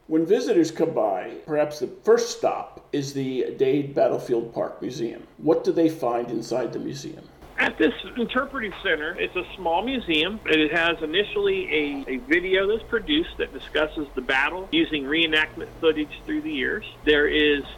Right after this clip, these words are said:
Speaker 2: two very well done mannequins that are examples of what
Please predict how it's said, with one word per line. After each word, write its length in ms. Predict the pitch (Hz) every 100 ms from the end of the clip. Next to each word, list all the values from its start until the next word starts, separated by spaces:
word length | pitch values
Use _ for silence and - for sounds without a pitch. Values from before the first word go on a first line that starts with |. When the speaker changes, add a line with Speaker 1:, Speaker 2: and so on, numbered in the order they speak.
| - -
Speaker 2:
two 380 | 240 220 170 139
very 380 | 185 240 240 196
well 420 | 143 143 175 175
done 440 | 151 165 165 156 143
mannequins 600 | 151 151 147 139 123 - - - -
that 220 | 139 143
are 160 | 139 135
examples 640 | 123 147 170 175 165 151
of 160 | 139 127
what 280 | 139 147